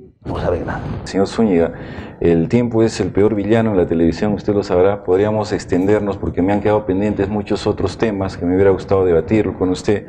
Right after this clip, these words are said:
Speaker 1: Yo le agradezco profundamente, don Jorge Luis, esta entrevista porque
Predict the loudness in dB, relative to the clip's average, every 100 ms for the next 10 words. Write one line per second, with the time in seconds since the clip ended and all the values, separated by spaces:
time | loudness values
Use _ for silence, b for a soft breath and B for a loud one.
0 | B 0 2 4 4 0 -4 -4 -2 0
1 | 0 2 2 2 2 2 2 0 -2 0
2 | 0 2 0 0 -2 2 2 2 0 -4
3 | -4 B B _ -4 -2 0 2 0 -4